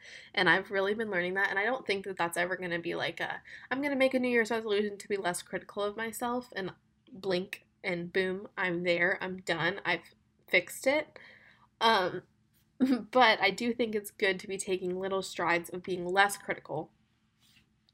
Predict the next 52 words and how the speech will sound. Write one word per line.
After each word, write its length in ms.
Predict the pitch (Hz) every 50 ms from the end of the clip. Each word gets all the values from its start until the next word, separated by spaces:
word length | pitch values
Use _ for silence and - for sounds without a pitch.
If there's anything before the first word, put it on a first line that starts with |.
| _ _ -
and 120 | 226 208
less 200 | 202 185 190 190
hard 240 | - - 196 190 180
on 80 | 175 175
myself, 640 | 180 170 160 - - 175 170 185 - - - - _ - - - - - - _ -
um, 420 | 208 196 175 160 139 143 - - -
and, 120 | 214 202 196
like, 160 | 196 185 202
letting 280 | 202 185 185 185 185
go 220 | 185 185 170 175 185
of 120 | 196 190
some 180 | - 214 190 -
expectations 720 | - - - - - 175 175 - 190 180 - 214 208 208
that 80 | - -
aren't 200 | - 185 202 185
important. 480 | 180 - - - 156 - - - -
Like, 140 | - - - -
I 80 | 185
don't, 220 | 202 214 220 - - _ - - - - - - -
like, 80 | 233 240
it's, 120 | 220 226
like, 120 | 240 214
almost 260 | 214 202 208 226 240 269
I 40 |
have 140 | 247 226 220
to 80 | - 208
look 180 | 185 185 180
at 60 | - 196
myself 320 | 196 208 208 214 208 208
and 100 | - 202
be 60 | 196
like, 140 | 175 175 208
"You 80 | 220 247
don't 180 | 277 285 247
get 160 | - 185 185
to 80 | - 226
have 180 | 180 196 202 -
high 220 | - 196 170 175
expectations 720 | 180 - - - 175 - - 196 180 180 - 208 208 208
for 160 | - - 190 185
twenty 340 | - - 165 - 143 120
things. 400 | - - - - - - - - - _ _ -
Pick 280 | - 208 208 202 - - -
three 480 | - 285 320 302 240 190 196 240 - _ _ _ _ _
that 100 | - 208
you 160 | 202 208 208
wanna 160 | 196 185 180 175
have 160 | 175 175 190
really 240 | 190 185 180 180 170
high 180 | 156 170 160
expectations 640 | 156 - - - - - - 170 - - - 190 -
for, 260 | - 185 185 196 190